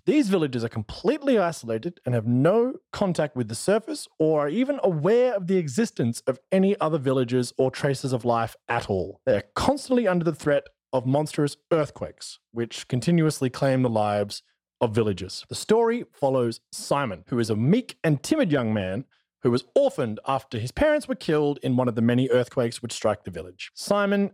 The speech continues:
is a loner and is generally looked down upon by the other inhabitants of Giha village. He finds solace in his best friend and older brother figure,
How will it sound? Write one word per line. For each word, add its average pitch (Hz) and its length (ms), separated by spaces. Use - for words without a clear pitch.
is 151 160
a 127 60
loner 185 380
and 117 140
is 127 80
generally 349 420
looked 214 280
down 151 240
upon 135 400
by 131 100
the 127 140
other 131 180
inhabitants 123 840
of 127 360
Giha 139 360
village. 98 540
He 127 80
finds 127 380
solace 208 400
in 147 140
his 120 140
best - 360
friend 120 440
and 107 160
older 120 260
brother 254 300
figure, 127 460